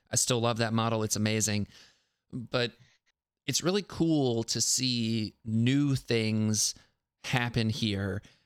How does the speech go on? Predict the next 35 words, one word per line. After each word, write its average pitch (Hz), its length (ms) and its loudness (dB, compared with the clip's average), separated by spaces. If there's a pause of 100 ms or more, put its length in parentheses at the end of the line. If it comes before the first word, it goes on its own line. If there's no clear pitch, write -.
(240)
And 120 420 -2
especially 139 400 0
with 127 140 -2
this - 160 0
new 110 140 2
core 147 280 0
set 120 320 0
having 120 400 0
more 127 560 2
than 117 160 0
just 110 320 0
the 110 140 0
Avengers 113 500 0
and 107 100 0
Cabal 107 400 0
leadership 117 540 0
in 110 140 0
it, 107 180 -2 (480)
I 123 60 0
think 120 180 -2
it's 117 140 0
very 113 240 0
exciting. 104 680 -2
And 110 220 -2
Sandman 135 840 0 (1000)
as 147 180 0
a 151 60 -4
character 113 540 -2
saying, 117 420 0
"Okay, 110 280 -2
cool." 110 360 0
Like, 104 160 -2
he, 135 240 -6
he 151 160 -4
does 160 460 -2